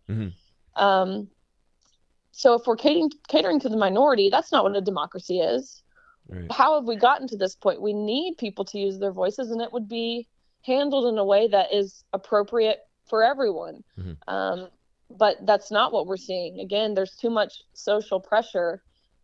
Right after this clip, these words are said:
Speaker 2: Um, people don't want lawsuits. They don't wanna be sued. They don't want retaliation from,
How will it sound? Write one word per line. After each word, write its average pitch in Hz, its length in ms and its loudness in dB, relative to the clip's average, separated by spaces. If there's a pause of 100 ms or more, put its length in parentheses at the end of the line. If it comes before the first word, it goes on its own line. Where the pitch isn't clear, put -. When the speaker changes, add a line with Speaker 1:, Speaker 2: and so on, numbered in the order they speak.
Speaker 2:
Um, 185 320 -2
people 220 260 -4
don't 247 240 0
want 226 240 2
lawsuits. 175 560 -2
They 196 120 4
don't 214 200 2
wanna 220 200 0
be 233 160 -4
sued. 190 420 0
They 185 100 -4
don't 190 220 -2
want 202 160 -2
retaliation 208 800 -2
from, 185 360 -6